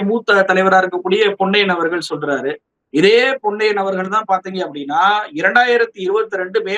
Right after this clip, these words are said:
மாசம் முப்பத்தி ஒண்ணாம் தேதி அ தி மு கவுடைய த-, ஒரு மீட்டிங் நடக்குது. அந்த மீட்டிங்ல பாஜக, அ தி மு க கூட்டணி கட்சி தான் அப்படின்னாலுமே,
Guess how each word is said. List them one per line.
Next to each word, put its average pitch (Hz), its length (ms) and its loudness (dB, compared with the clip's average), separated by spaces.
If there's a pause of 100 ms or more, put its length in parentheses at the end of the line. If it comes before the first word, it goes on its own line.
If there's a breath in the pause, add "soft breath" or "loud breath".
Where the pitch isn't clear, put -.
மாசம் 208 320 -4
முப்பத்தி 214 360 -8
ஒண்ணாம் 180 320 0
தேதி 180 280 -2
அ 190 160 2
தி 226 160 -4
மு 214 140 -6
கவுடைய 196 340 2
த-, 165 180 -2 (140)
ஒரு 202 180 6
மீட்டிங் 240 340 0
நடக்குது. 180 440 0 (200)
அந்த 240 320 -2
மீட்டிங்ல 214 460 0
பாஜக, 233 580 4
அ 196 140 6
தி 220 160 -6
மு 202 140 -2
க 240 200 0
கூட்டணி 233 360 -4
கட்சி 202 280 -2
தான் 208 180 4
அப்படின்னாலுமே, 175 680 0